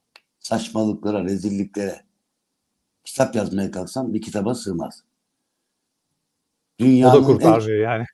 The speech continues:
Speaker 2: <laughs>
Speaker 1: dünyanın en çok parasını kazanıp otomobil kaçakçılığı yapanları gördüm.
Speaker 2: Hı hı.
Speaker 1: Çuvalla para kazanıp gidip işte yirmi bin euroya iddia oynayanları duyduk, gördük, cezalar aldılar.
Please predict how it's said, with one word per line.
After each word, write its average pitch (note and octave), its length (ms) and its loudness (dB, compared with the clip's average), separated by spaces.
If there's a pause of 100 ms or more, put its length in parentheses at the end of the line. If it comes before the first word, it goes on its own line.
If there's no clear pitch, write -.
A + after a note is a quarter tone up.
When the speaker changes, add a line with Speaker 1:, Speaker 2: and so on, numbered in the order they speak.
(160)
Speaker 2:
<laughs> A#2+ 100 -12
Speaker 1:
dünyanın D#3 440 6
en E3+ 120 6
çok D#3 240 -2
parasını C#3 380 -2
kazanıp C3 360 0
otomobil C3+ 420 -2
kaçakçılığı B2+ 720 -4 (500)
yapanları A#2 460 0
gördüm. F#2+ 340 -4 (760)
Speaker 2:
Hı F#2+ 40 -16
hı. F2+ 40 -14 (1000)
Speaker 1:
Çuvalla E3 460 6
para D3 220 2
kazanıp C#3+ 400 2
gidip C#3+ 220 -2
işte - 200 -4
yirmi C#3+ 420 2
bin C#3 140 2
euroya C#3+ 220 2
iddia C#3 360 2
oynayanları C3+ 460 -2
duyduk, A2 340 -8
gördük, A2 280 -4
cezalar A2 400 2
aldılar. F2 380 -10